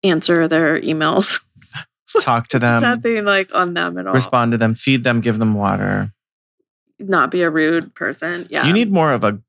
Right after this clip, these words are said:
Speaker 2: goldfish team than a dog team.
Speaker 1: No, I just have to, again, put the big girl pants <laughs> on and power through getting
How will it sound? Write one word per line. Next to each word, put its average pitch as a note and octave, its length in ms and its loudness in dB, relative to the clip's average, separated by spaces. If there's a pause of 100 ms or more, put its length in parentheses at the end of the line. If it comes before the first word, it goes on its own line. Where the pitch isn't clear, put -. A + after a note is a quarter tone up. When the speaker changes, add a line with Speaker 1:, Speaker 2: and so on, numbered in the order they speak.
(120)
Speaker 2:
goldfish D3+ 920 0 (1300)
team E3+ 680 2
than G#2+ 360 2
a F#2+ 260 0 (420)
dog G2+ 540 -2 (720)
team. D#2+ 480 -2 (480)
Speaker 1:
No, G#3 180 0
I C4+ 160 2
just C4+ 220 0
have D#3+ 280 -2 (160)
to, C3+ 520 -2 (520)
again, A#2 560 -2
put - 280 -4
the F3+ 80 0
big E3 240 -2
girl C#3+ 160 0
pants D3+ 360 -4 (120)
<laughs> D3 120 -8
on D#3 300 -2
and D3 500 -2 (540)
power - 400 0
through E2 640 -2 (260)
getting C3+ 540 -4